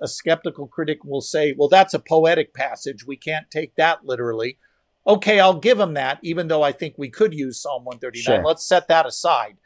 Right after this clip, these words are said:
Speaker 1: You still have the problem of Scripture teaching that all humans have value because they bear the image of God, and the shedding of innocent blood is strictly forbidden. Therefore, whether the Scripture specifically mentions the unborn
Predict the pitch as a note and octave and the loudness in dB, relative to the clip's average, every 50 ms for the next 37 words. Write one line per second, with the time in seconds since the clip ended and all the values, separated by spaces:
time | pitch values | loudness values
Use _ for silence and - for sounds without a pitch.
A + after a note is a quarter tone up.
0 | _ _ _ _ _ _ _ _ _ _ _ _ _ - - C#3+ E3+ - - - | _ _ _ _ _ _ _ _ _ _ _ _ _ -8 -2 -2 -2 -2 -2 2
1 | - A3+ A#3+ A#3+ G#3+ E3 F#3 F3+ D#3+ D3+ E3 - - F3 F3+ F3+ F#3 E3 D#3 C#3+ | 4 6 6 6 6 6 4 2 2 2 -2 -4 -2 0 2 2 2 0 0 -2
2 | C3+ C3 C3 C3 A#2+ - - - - E3+ D#3+ - - D#3+ D3+ D3 - D#3+ E3 D#3 | -2 -2 -4 -4 -6 -8 -14 -8 -6 -6 -6 -6 -8 -10 -10 -10 -8 -8 -8 -8
3 | - - D#3 D3 C#3 C#3 C3 C#3+ D3+ E3 E3+ D#3+ - E3 D#3+ D#3 D#3 D3 C3+ - | -8 -12 -12 -6 -4 -2 0 0 0 0 0 -2 -2 -6 -8 -6 -8 -8 -6 -4
4 | D3+ D3+ C#3+ B2+ C#3+ C#3+ C#3+ C#3+ C#3+ C#3 C3 C3+ C3 A#2 - C3+ A#2+ A2 C3 C3 | -2 -2 -2 0 0 0 0 0 -2 -6 -8 -10 -10 -10 -8 -10 -10 -6 -8 -6
5 | A#2 C3 C3 C3 B2+ C3 B2+ B2+ B2+ B2 A#2 - B2 G#2+ G#2 - A#2+ A2+ A2+ A#2+ | -4 -2 -2 -2 -4 -4 -8 -10 -10 -10 -10 -10 -12 -10 -2 0 2 4 4 2
6 | C#3+ - _ _ _ _ - - C#3 C#3+ C#3+ C#3+ - - - F3 E3+ E3 C#3+ D3 | 2 -2 _ _ _ _ -4 -2 -2 0 0 -2 -2 0 2 2 2 2 0 0
7 | C#3 C#3+ C#3+ D3 C#3 - - A#2 - - C#3 C#3 C3+ C3 C3+ A#2 - - - C#3+ | -2 -2 -2 -2 -4 -4 -8 -8 -6 -2 2 2 4 2 2 -4 -6 -6 -4 -4
8 | C3 - - C3+ A#2+ - - C3 A#2+ A2 C#3+ F3 F3+ D3+ C3+ C3 - _ _ _ | -4 -4 -4 -6 -6 -4 -6 -6 -2 2 4 4 4 2 -4 -12 -14 _ _ _
9 | _ _ - - E3+ A3 B3+ A3 - - E3+ E3 E3 E3 D3+ D#3 F#3 G3+ G3+ G#3+ | _ _ 2 6 8 8 8 6 4 0 2 2 2 4 4 6 4 4 4 2
10 | G3 F3 F3 D#3+ D#3 D#3+ _ - - - - - F#3+ F#3+ F#3 - - E3+ D3+ - | 0 0 -2 -4 -4 -8 _ -16 -16 -12 -4 -4 -4 -4 -4 -6 -8 -8 -8 -8
11 | - - - D#3 B2+ - - F3+ E3 F3 E3+ _ D#3 D#3+ D3+ C#3+ C3+ C#3+ D#3+ F#3 | -10 -6 -6 -6 -6 -2 -4 -2 -2 -2 -8 _ -6 -8 -8 -6 -4 0 2 2
12 | A#3 A3 - - F#3 D#3+ A#2+ - - D3 C#3 C#3 C#3 C#3 C3+ B2 B2+ B2+ B2 B2+ | 2 0 -2 -8 -8 -8 -8 -10 -8 -4 -4 -2 -2 -4 -4 -4 -4 -2 -2 -2
13 | C#3 D3+ D#3+ D#3 | -2 -4 -6 -10